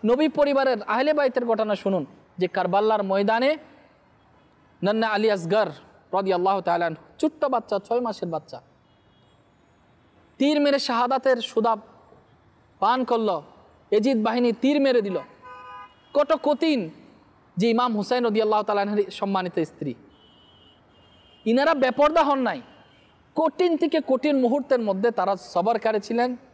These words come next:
ধৈর্য ধারণকারী ছিলেন। তো আমরা কেন তাদের জীবনীগুলো আমাদের মেয়েকে কি আমরা শোনাতে পারি না?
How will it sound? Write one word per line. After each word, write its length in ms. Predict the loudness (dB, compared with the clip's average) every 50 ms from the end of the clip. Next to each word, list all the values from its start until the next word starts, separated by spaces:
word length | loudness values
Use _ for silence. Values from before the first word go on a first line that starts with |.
| -4
ধৈর্য 220 | -4 -2 0 0 0
ধারণকারী 440 | 0 0 -2 -2 -2 -4 -4 -4 -4
ছিলেন। 240 | -8 -10 -10 -12 -12 -16 -20 -20 -20 -20 _ _ _ _
তো 60 | -6 -6 -4
আমরা 300 | -2 -2 0 2 0 0
কেন 180 | 0 -2 -4 -4 -8 -12 -16 -20 -20 -20 _ _ _ _ _ _ _ _ _ _ _ _ _
তাদের 380 | -4 -4 -2 0 0 -2 -2 -2
জীবনীগুলো 600 | -4 -2 -2 0 0 0 0 0 0 0 0 -2 -2
আমাদের 340 | -6 -4 -4 -2 -2 -2 -2
মেয়েকে 320 | 0 -2 -2 -2 -4 -6
কি 100 | -4 -4
আমরা 160 | -4 -2 -4 -6
শোনাতে 320 | -6 -4 -4 -4 -4 -2
পারি 200 | -4 -4 -4 -4
না? 80 | -8